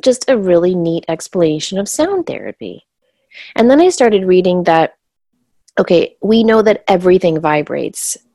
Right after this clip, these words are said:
at a certain frequency or sound. Well, the universe vibrates. The universe has an energy field. We have an energy field. Our energy is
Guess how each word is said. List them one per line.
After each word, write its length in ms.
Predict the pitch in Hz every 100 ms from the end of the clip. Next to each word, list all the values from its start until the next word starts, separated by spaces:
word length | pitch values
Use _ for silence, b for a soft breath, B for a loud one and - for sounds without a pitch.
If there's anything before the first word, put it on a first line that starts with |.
| -
at 240 | 160 -
a 60 | 165
certain 340 | - 160 165
frequency 920 | - 151 151 151 - 151 139 147 160 _ _ -
or 120 | 151
sound. 540 | - 139 110 - - - _ _ b b b _ -
Well, 100 | 190
the 80 |
universe 1000 | 190 175 214 330 311 165 101 - - - -
vibrates. 640 | 170 147 135 - - - -
The 180 | 180 190 269
universe 420 | 294 190 143 -
has 220 | 165 156
an 100 | 156 160
energy 380 | 156 143 160
field. 500 | 147 135 90 - - B B B -
We 340 | 190 247 277
have 200 | 233 180
an 80 | 165
energy 400 | 147 139 139 139
field. 460 | - 82 - - - _ _ _ _
Our 300 | 202 220 226
energy 600 | - 233 254 220 170 160 -
is 440 | 190 180 170 175